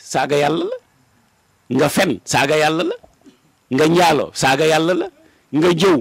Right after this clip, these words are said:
saaga Yàlla la. Mu ngi me fekk, mel ni nga fekk kilifa gu toog nga tëggu ko pes. Gravité boobu gis nga ni la président wóoloo,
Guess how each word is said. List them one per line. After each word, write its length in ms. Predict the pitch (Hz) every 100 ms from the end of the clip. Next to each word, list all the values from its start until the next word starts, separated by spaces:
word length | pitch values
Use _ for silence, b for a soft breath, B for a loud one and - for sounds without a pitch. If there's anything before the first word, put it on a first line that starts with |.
| -
saaga 340 | - 156 147
Yàlla 260 | 139 131 123
la. 100 | 123
Mu 100 | 151
ngi 120 | 156
me 100 | 160
fekk, 300 | 151 165 -
mel 200 | 185 202
ni 100 | 160 170
nga 100 | 180
fekk 240 | 185 -
kilifa 280 | - 185 151
gu 120 | 135
toog 160 | 131 151
nga 120 | 131
tëggu 240 | 139 160 131
ko 100 | -
pes. 300 | - - - _ _ _ _ _ _ _ _ _ _ _ _ _
Gravité 500 | 143 170 175 175 165
boobu 260 | 156 160 151
gis 140 | 160 175
nga 120 | 156
ni 640 | 143 135 139 - - 156 214
la 100 | 262
président 480 | 269 254 208 190 156
wóoloo, 560 | 147 143 135 113 113